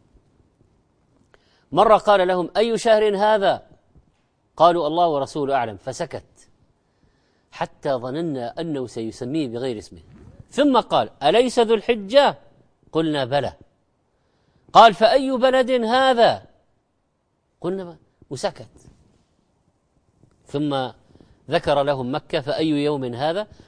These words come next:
قال في آخر الحديث: "فإن دماءكم وأموالكم وأعراضكم عليكم حرام كحرمة يومكم هذا في بلدكم هذا في شهركم هذا". أحيانًا يسكت عن الجواب ليبين للسائل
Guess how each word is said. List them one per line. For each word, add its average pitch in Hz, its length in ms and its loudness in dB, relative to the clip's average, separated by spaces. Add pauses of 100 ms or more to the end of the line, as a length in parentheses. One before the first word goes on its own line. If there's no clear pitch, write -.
(100)
قال 254 220 8
في 185 140 0
آخر 170 220 -2
الحديث: 165 360 -8
"فإن 156 300 -6
دماءكم 127 540 -8
وأموالكم 117 600 -6
وأعراضكم 139 600 -6
عليكم 147 380 -6
حرام 180 400 -6 (560)
كحرمة 190 480 -4
يومكم 147 500 -8
هذا 170 380 -6 (320)
في 131 180 -6
بلدكم 151 560 -2
هذا 160 420 -6 (320)
في 120 140 -8
شهركم 151 640 -8 (220)
هذا". 104 380 -4 (1300)
أحيانًا 240 460 0
يسكت 254 460 -2
عن 185 160 2
الجواب 165 640 0 (220)
ليبين 151 840 -2
للسائل 180 920 -2